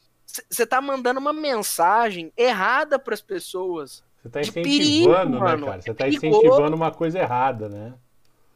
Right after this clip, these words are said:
Speaker 1: Exatamente. Tipo assim, eu tô, eu, eu tô vendo uma, uma série na Netflix que fala sobre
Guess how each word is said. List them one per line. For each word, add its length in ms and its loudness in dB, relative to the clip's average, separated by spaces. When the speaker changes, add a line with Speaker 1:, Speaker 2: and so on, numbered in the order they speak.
Speaker 1:
Exatamente. 420 -4
Tipo 180 -2
assim, 280 -2
eu 160 -6
tô, 220 2
eu, 220 -2
eu 120 -4
tô 180 0
vendo 260 -6
uma, 360 0
uma 240 -6
série 560 -2
na 160 -8
Netflix 600 -10
que 380 -18
fala 300 0
sobre 440 -6